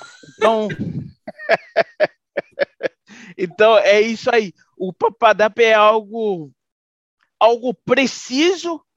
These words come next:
algo feito bem na hora. Ah, me se fez ça, mettre là, nem o badge, papadap. Ou seja,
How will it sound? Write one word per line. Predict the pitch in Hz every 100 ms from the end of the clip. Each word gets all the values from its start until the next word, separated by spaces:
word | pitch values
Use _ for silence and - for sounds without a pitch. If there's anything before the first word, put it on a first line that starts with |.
| _ _ _ _
algo | - 240 254
feito | - - 247 247 277
bem | 190 220 269
na | 294 302
hora. | 269 208 165 135 117 - - _ _ _
Ah, | - 190
me | 170
se | - 370
fez | 294 247
ça, | 254 240
mettre | 214 202
là, | 202 190 - _ _ _ _ _
nem | 196 233
o | 247
badge, | 156 135 226 160 135 175 151 - _ _
papadap. | 285 - 302 247 226 220 - - _ _ _ _ _ _ _ _ _ _
Ou | 202
seja, | 180 - 175 165 156